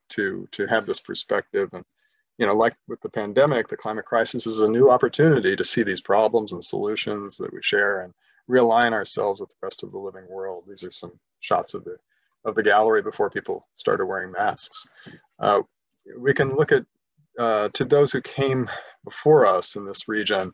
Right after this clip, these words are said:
to see examples of how civilization functions and can function and has functioned in the past. Uh, cities, information, uh,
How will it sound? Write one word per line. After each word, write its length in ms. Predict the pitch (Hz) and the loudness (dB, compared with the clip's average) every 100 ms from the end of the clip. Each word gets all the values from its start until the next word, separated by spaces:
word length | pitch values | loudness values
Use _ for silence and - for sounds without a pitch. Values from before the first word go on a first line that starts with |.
| _ _ _ | _ _ _
to 80 | 117 | 2
see 120 | 131 | 4
examples 560 | 113 107 113 - 113 104 | 4 4 2 0 -4 -6
of 120 | 98 | -8
how 160 | 98 | -6
civilization 1040 | 98 - 104 101 95 101 98 107 98 92 - _ | -4 -4 0 0 4 6 6 0 -4 -8 -16 _
functions 560 | 127 123 - 92 87 | -2 0 -2 -6 -8
and 160 | 90 95 | -16 -14
can 260 | 110 104 107 | -8 -8 -8
function 440 | 98 90 - 98 | -12 -12 -10 -10
and 100 | 90 | -8
has 220 | 92 92 | -6 -6
functioned 420 | - 95 95 92 | -8 -10 -10 -12
in 100 | 87 | -14
the 60 | 90 | -16
past. 420 | - 90 92 - _ - - _ _ _ - | -8 -6 -6 -10 _ -20 -20 _ _ _ -2
Uh, 160 | 95 - | -2 -2
cities, 420 | - 143 131 120 | 0 2 2 0
information, 880 | 110 - 104 107 - 113 107 101 101 _ - | -4 -4 -2 0 0 -2 -4 -8 -14 _ -10
uh, 200 | 98 | -8